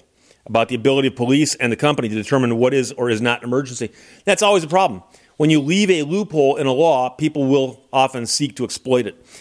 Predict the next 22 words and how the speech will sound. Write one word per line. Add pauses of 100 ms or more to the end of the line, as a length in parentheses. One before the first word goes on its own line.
(260)
And
then
the
question
then
becomes,
well,
that
really
wasn't
an
emergency,
but,
you
know,
was
somebody
really
hurt
by
this?
And